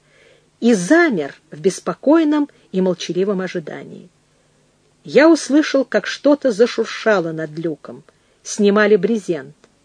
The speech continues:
И как только сняли, свет брызнул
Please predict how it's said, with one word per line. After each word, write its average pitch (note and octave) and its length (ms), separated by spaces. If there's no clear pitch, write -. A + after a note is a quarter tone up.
И G3 100
как - 260
только A#3+ 400
сняли, A#3+ 680
свет C4 500
брызнул C#4 840